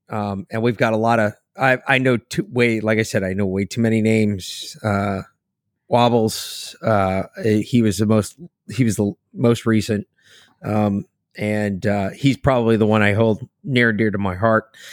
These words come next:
just because of what Wobbles did and what he did for me, and, um, the fact I got away with the way I got away. Uh, he's probably the one that I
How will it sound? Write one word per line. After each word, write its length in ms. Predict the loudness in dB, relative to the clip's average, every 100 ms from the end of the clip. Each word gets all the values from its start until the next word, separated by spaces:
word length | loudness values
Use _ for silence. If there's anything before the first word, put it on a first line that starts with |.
| -20 _ -2
just 340 | 0 -2 -4
because 420 | -2 0 0 0
of 160 | 0 0
what 200 | 0 0
Wobbles 340 | 0 0 -2 -2
did 300 | 0 2 0 _ -20 -20 _
and 240 | -6 -2 0
what 140 | 0
he 160 | 0 0
did 180 | 0 -2
for 140 | -2
me, 320 | 2 2 2
and, 200 | 0 -2 _ _ -6
um, 380 | -4 -4 -8 -14 _ _ _
the 140 | -2 0
fact 280 | 2 2 2
I 140 | 2
got 160 | 2 2
away 280 | 2 2
with 180 | 2 0 0
the 100 | 0
way 160 | 2
I 80 | 2
got 180 | 2 2
away. 400 | 4 4 2 -2 -10 -20 -20 -20 _ _ _ _ -4
Uh, 340 | 0 2 0 -2 _ _
he's 280 | -4 -2 -2
probably 480 | 0 0 2 2 2
the 120 | 2
one 300 | 0 0 0
that 120 | 0
I 300 | 0 -2 -4